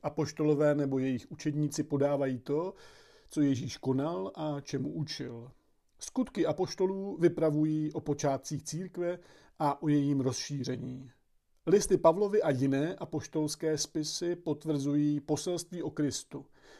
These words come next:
objasňují jeho učení a hlásají spasitelnou moc jeho díla. Zjevení Janovo předpovídá dovršení Kristova díla a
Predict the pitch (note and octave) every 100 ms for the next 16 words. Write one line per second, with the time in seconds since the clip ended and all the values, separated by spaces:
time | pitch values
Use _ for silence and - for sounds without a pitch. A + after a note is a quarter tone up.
0 | - F#3 D#3+ D#3+ - D3 C#3+ C3+ B2+ C3
1 | C3+ A#2 D#3+ C3 D3 D3+ D#3 D3 F3+ F#3
2 | - - - - A#2+ C#3 F3 F3+ G3 G3
3 | G3 - - D3+ E3+ E3 E3 D3 C3 D3+
4 | D3+ D3+ C3+ C3+ B2+ B2 A#2 - _ _
5 | _ _ _ _ _ _ _ F3 D#3 A3+
6 | B3 A3 D3+ D3+ G#3 G3 G3+ G3+ - _
7 | _ - D#3 D#3+ C#3 C#3+ C3 B2 C3 C#3+
8 | D3 - D3 D#3 D#3 C#3+ - D3 C#3+ C#3
9 | D3 E3 - C#3+ C#3